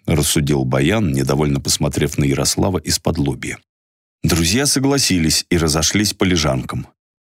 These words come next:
Ярик вызвался подежурить первым. Черныш стал совсем плох. Он уже не мог всю ночь напролёт наблюдать за покоем спящих товарищей. Юноша выбрал выдающийся из-под земли обширный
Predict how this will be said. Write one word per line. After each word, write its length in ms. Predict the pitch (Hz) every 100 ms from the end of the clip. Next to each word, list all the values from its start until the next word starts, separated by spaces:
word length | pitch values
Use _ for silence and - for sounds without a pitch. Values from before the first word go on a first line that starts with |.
| _
Ярик 400 | 85 110 107 104
вызвался 540 | - 90 90 87 -
подежурить 580 | 78 73 71 78 78 65
первым. 420 | - 71 64 62 - - - -
Черныш 480 | - 87 107 98 -
стал 260 | - 90
совсем 460 | - 85 - 98 69
плох. 360 | 65 64 - - _ _ _
Он 140 | 82 78
уже 180 | 73
не 80 | 85
мог 240 | 95 85 -
всю 200 | - 73
ночь 300 | 76 76 -
напролёт 540 | 69 73 71 78 -
наблюдать 500 | 76 71 71 78 73
за 120 | 71
покоем 420 | - 71 - 73
спящих 520 | 71 - 71 - - -
товарищей. 600 | 71 69 64 - - - _ _ _ _ _
Юноша 500 | - 101 151 143 -
выбрал 420 | 107 107 104 98
выдающийся 800 | 87 85 80 82 92 - 82 -
из-под 300 | 78 - 71
земли 320 | - 76 76
обширный 560 | 73 - 82 73 67